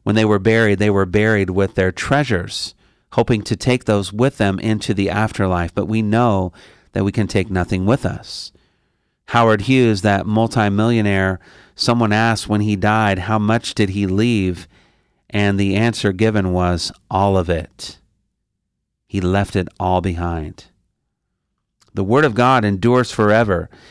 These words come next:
It is more precious than any other thing. And if you were the poorest man or woman in the world,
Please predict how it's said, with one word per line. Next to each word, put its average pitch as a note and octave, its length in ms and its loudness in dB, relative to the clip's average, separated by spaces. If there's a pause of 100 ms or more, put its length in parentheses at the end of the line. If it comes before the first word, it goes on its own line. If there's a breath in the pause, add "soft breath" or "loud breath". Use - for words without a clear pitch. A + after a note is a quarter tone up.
(120)
It B2 160 0
is A#2 160 0
more C3 240 2
precious - 540 -2
than G#2+ 220 0
any C3+ 300 0
other A#2 220 2
thing. G#2 500 -2 (460 soft breath)
And B2 140 2
if B2 160 -2
you E3+ 160 2
were D3+ 120 4
the G#2+ 120 0
poorest E3 520 0
man C3 300 2
or A#2+ 100 2
woman B2 300 2
in A#2 80 2
the A2 80 0
world, A2+ 500 2